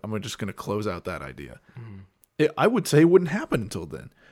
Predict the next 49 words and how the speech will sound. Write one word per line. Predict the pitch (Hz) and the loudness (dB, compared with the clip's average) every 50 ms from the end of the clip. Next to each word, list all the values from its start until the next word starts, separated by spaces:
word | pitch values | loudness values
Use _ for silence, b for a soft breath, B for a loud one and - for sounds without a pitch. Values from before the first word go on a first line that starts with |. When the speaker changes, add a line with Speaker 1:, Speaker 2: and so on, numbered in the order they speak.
| b b | b b
Speaker 1:
because | - - 160 147 131 | -2 0 0 2 2
the | 151 | 2
guitar | 135 147 143 - 139 143 185 | 2 2 0 2 2 2 2
tonality | 190 190 175 151 143 139 131 127 123 117 | 2 2 0 2 2 0 2 0 0 -2
changes | - - 127 147 165 139 127 - | 0 0 0 2 2 0 0 0
to, | - 123 113 | 0 0 0
like, | 107 95 92 - - | 0 0 -4 -6 -10
really | - - 104 123 165 202 165 117 | -10 -4 2 4 6 6 6 4
heavy | 117 127 110 95 92 92 | 2 0 -2 -4 -4 -8
fuzz, | - - 104 95 80 73 69 64 - - b b b b b b b b | -6 -4 -4 -4 -4 -4 -6 -10 -12 -16 b b b b b b b b
but, | 120 135 | 0 0
like, | - 131 143 143 - | 2 4 2 4 4
in | 143 147 | 4 2
a, | 147 123 110 95 82 87 _ _ _ _ - - | 2 2 0 -4 -8 -12 _ _ _ _ -18 -8
like, | 80 123 135 117 | -4 -2 -2 0
not | 117 127 160 185 | 0 -2 -2 0
in | 175 | 0
a | 185 135 | 0 -2
dirty | 113 127 107 160 156 151 131 104 | 0 0 2 4 4 4 4 2
way. | 82 80 71 62 57 | -2 -6 -8 -10 -12
It's | - - - | -12 -10 -6
super | - - 175 170 - 147 | 0 2 2 2 2 -2
clean | - - - - 120 123 117 95 71 65 127 - _ _ _ _ _ _ _ - | -4 -4 -4 -4 -4 -4 -4 -6 -8 -12 -14 -16 _ _ _ _ _ _ _ -6
and | - 113 | -4 -2
it's | 123 120 - | 0 2 2
just | 147 143 - | 2 2 0
weird. | 104 98 98 117 135 139 110 92 78 73 - b b b b b b | -2 -2 2 2 2 2 2 -2 -4 -8 -12 b b b b b b
And | - 113 | -4 -2
that's | 117 131 156 151 - | 0 0 -2 -2 -2
when | 143 123 | -2 0
they | 113 107 | 0 -2
kind, | 104 - 104 95 - | -2 -2 -4 -6 -4
and | - 104 104 | -6 -4 -4
I'm, | 113 127 - | -2 -2 0
I | - 139 | 2 2
don't | 180 202 185 | 2 2 2
know, | 135 | 0
maybe | 110 127 139 151 165 | 2 2 2 4 4
that | 147 151 151 110 | 4 4 4 4
was, | 151 147 143 143 - _ - - B B B B B B B B B | 2 -2 -2 -4 -8 _ -20 -20 B B B B B B B B B
I | - | 0
mean, | 156 185 | 2 2
Icky | 190 202 202 165 | 2 4 2 4
Thump | - 143 120 - | 6 6 4 4
was | 120 101 | 2 -2
a | 107 | 0
pretty | - 127 110 | 0 0 -2
big | 104 90 95 90 | 0 -2 -4 -6
album | 67 76 95 87 82 - 76 85 113 | -4 -6 -6 -8 -8 -12 -12 -14 -14